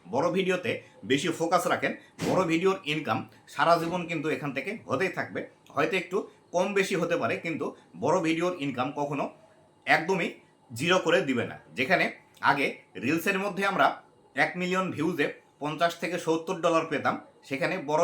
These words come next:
ভিডিওর ইনকাম কিন্তু এক মিলিয়ন ভিউজে তিরিশ থেকে পঁয়ত্রিশ ডলার বা চল্লিশ ডলার হতো। এই ইনকাম কিন্তু ধারাবাহিকতা বজায় থাকবে এবং সারা জীবনে কিন্তু এইভাবেই কিন্তু Facebook আমাদেরকে আর্নিং দিতেই থাকবে। এক্ষেত্রে আপনার ভিডিওর দৈর্ঘ্য যদি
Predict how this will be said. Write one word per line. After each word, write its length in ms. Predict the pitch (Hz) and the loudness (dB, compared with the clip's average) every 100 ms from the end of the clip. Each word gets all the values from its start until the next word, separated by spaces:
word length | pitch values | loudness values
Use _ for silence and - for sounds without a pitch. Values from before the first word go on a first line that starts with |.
| 165 | 2
ভিডিওর 260 | 156 170 - 151 | -2 -4 -6 -8
ইনকাম 240 | 156 165 147 | -4 -2 -2
কিন্তু 180 | 135 151 156 131 | -6 -6 -6 -6
এক 60 | 131 | -4
মিলিয়ন 240 | 147 147 147 110 | -2 -2 -2 -2
ভিউজে 300 | 135 131 131 - - _ | -2 -2 -6 -8 -18 _
তিরিশ 260 | 156 165 185 - | -2 0 0 -2
থেকে 160 | 160 175 - _ - | -4 -4 -8 _ -2
পঁয়ত্রিশ 380 | 151 160 165 170 165 | -2 0 -4 -2 0
ডলার 180 | 165 170 | 2 2
বা 60 | 180 165 | 0 -2
চল্লিশ 260 | 147 147 135 | -2 -2 0
ডলার 180 | 127 127 | 0 0
হতো। 160 | 104 95 - 151 | -4 -8 -4 2
এই 80 | 160 214 - _ - | 2 0 -16 _ -6
ইনকাম 320 | 156 170 180 165 | -4 -2 -2 -2
কিন্তু 200 | 156 156 208 123 | -4 -4 -6 2
ধারাবাহিকতা 600 | 135 151 156 156 160 190 - 110 | 4 4 2 2 -2 -2 -6 -4
বজায় 300 | 123 147 160 160 - | 0 2 0 -2 -2
থাকবে 300 | 151 143 160 - 139 | -2 0 -6 -4 -4
এবং 120 | 147 247 - - - | -4 -4 -10 -10 -2
সারা 180 | 143 165 | 2 2
জীবনে 240 | 165 170 175 | 0 -2 -4
কিন্তু 180 | 160 120 - - 139 | -4 -6 -6 -4 -2
এইভাবেই 340 | 120 143 151 | 0 0 -2
কিন্তু 160 | 143 131 113 | -4 -6 -4
Facebook 300 | 120 110 113 107 | -6 -4 -6 -6
আমাদেরকে 320 | 98 95 175 - - - 113 | -6 -4 -6 -6 -12 0 2
আর্নিং 220 | 113 - 120 | 2 -2 -6
দিতেই 240 | 123 127 92 | -2 -2 -4
থাকবে। 200 | 85 85 - 131 | -8 -10 -8 -2
এক্ষেত্রে 320 | 202 - - - - - | -2 -2 -6 -6 -8 -4
আপনার 200 | - 156 120 | -2 -2 -4
ভিডিওর 300 | 127 156 143 | -2 -2 -2
দৈর্ঘ্য 240 | 151 156 170 | -2 -2 -2
যদি 140 | 165 | -2